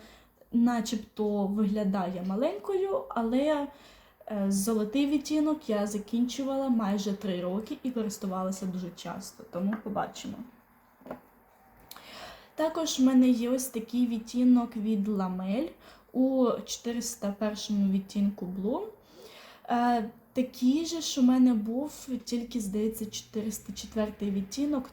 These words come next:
Taupe. Е, дуже класна тінюшка. Я вже тут зняла, ем, ось цей стопер.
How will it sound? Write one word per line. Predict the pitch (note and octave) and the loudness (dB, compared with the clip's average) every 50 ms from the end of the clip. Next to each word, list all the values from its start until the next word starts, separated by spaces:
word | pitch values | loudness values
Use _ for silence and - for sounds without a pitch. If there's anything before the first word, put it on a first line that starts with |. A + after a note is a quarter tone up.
| - | -8
Taupe. | - G3 G#3+ B3+ F4+ - - - - - - - - - - - - - - - - - - - | -6 -2 -2 -2 -2 -4 -6 -16 -20 -20 -20 -20 -20 -20 -20 -20 -20 -20 -20 -20 -20 -20 -10 -4
Е, | - A#3 A3 F#3 | -2 -2 0 2
дуже | G3+ F#3+ G3+ B3 A#3+ A#3 | 2 4 4 4 2 2
класна | A3 - G#3+ G3 G3+ G3+ - - G3+ F#3+ | -2 -2 0 0 0 0 0 -2 -4 -4
тінюшка. | - - G#3 G3+ G#3 B3 B3 - - G4+ A4 G#4 - - - - _ _ _ _ _ _ _ _ - - - - - - - - - _ _ | -2 0 0 0 2 0 -2 -4 -6 -6 -6 -6 -10 -16 -20 -20 _ _ _ _ _ _ _ _ -20 -20 -20 -20 -20 -20 -20 -20 -20 _ _
Я | B3 B3 B3+ | 0 2 4
вже | C4 B3+ A#3 A3+ | 4 4 2 0
тут | A3 - - A#3+ A3 G#3 | -2 -4 -2 -2 -2 -2
зняла, | G#3 G#3 A3 G#3+ G#3+ G#3+ G#3+ G#3+ G#3+ G#3 A3 G#3+ G#3 G3+ G3 F#3+ F#3+ - - _ _ | 2 2 4 4 4 2 0 0 -2 -2 -2 -2 0 0 -2 -2 -4 -6 -12 _ _
ем, | G3+ G3+ G3 F#3+ F#3 F#3+ G3 G3 G3 - - _ _ _ _ _ _ _ _ _ _ _ _ _ _ _ _ _ _ _ _ _ _ _ _ _ - _ _ _ _ _ _ _ _ _ _ _ _ _ _ - _ _ G#3+ | -6 -4 -4 -2 -2 -2 -2 -2 -2 -6 -12 _ _ _ _ _ _ _ _ _ _ _ _ _ _ _ _ _ _ _ _ _ _ _ _ _ -20 _ _ _ _ _ _ _ _ _ _ _ _ _ _ -20 _ _ -10
ось | G3 - | -10 -8
цей | - - G#3 F#3+ F#3+ F3+ F#3+ | -6 -2 0 0 0 0 -2
стопер. | - - - - A3 A3 - D#4+ F4 G4 G#4 | -6 -6 -2 -2 -2 0 0 0 -2 -2 -6